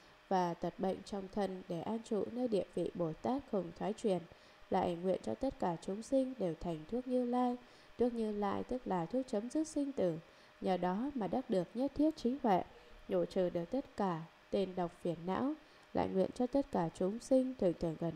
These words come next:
gũi thiện tri thức và thánh hiền tăng, đắc được pháp ích diệt trừ phiền não thân tâm, một lòng tu học phạm hạnh thanh tịnh. Lại nguyện cho tất cả chúng sinh có thể làm vua thầy thuốc, chữa lành tất cả bệnh của thế gian, vĩnh viễn chẳng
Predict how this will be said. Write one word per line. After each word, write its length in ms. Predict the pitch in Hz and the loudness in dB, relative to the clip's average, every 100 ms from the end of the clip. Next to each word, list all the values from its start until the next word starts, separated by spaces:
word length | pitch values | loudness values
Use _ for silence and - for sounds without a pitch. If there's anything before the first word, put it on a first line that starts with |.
| 160 | 0
gũi 200 | 214 262 | 2 2
thiện 200 | - - - | 0 -2 0
tri 200 | 214 214 | 0 2
thức 240 | 269 302 - - - - | 2 2 -2 -20 -20 -2
và 260 | 190 170 180 | 2 4 2
thánh 320 | 190 190 277 330 | -2 -2 -2 2
hiền 200 | 214 156 151 | 2 2 -2
tăng, 260 | 196 208 214 - - - | 0 0 -4 -14 -20 -6
đắc 160 | 220 226 | -2 2
được 180 | 214 165 | 2 0
pháp 260 | - 247 | 0 2
ích 180 | 277 302 - | 2 2 2
diệt 220 | 175 - | 0 0
trừ 220 | 175 160 | -2 -2
phiền 280 | - 156 165 | -4 -4 -4
não 240 | 175 262 - | -2 -2 0
thân 200 | 196 170 | 0 2
tâm, 240 | 190 180 175 - - - - | 0 0 -2 -12 -20 -18 4
một 180 | 190 190 | 4 6
lòng 220 | 190 196 | 2 2
tu 120 | 285 285 | 0 2
học 280 | 202 165 - | 2 0 -2
phạm 180 | 196 185 | -6 -2
hạnh 200 | 185 - - | -4 -4 -2
thanh 180 | 262 262 | -2 2
tịnh. 240 | 202 175 - - - - 202 | 2 0 -4 -20 -20 -6 -2
Lại 140 | - | 0
nguyện 240 | 190 185 - | 2 2 0
cho 120 | 247 | 0
tất 240 | 285 294 | 2 0
cả 180 | 202 165 - | 0 -2 -2
chúng 200 | 190 208 | -4 0
sinh 260 | - 254 | 2 2
có 140 | 254 254 | 2 -2
thể 280 | 254 190 165 | 2 2 2
làm 260 | 175 160 202 | -2 -4 0
vua 200 | 254 254 196 | 2 2 -2
thầy 200 | 156 151 | -4 0
thuốc, 220 | 247 294 - - - - | 2 2 -2 -20 -14 -2
chữa 160 | 262 | 0
lành 200 | 240 185 160 | 2 0 0
tất 160 | 262 - | -4 0
cả 160 | 185 165 | -2 0
bệnh 200 | 180 185 - | -2 -2 -6
của 120 | 160 - | -8 -4
thế 180 | 190 | -4
gian, 300 | 220 240 247 240 - - - | 0 0 0 -6 -18 -20 -4
vĩnh 200 | 220 262 | -2 0
viễn 220 | 262 285 | 2 2
chẳng 180 | 285 196 | 0 -2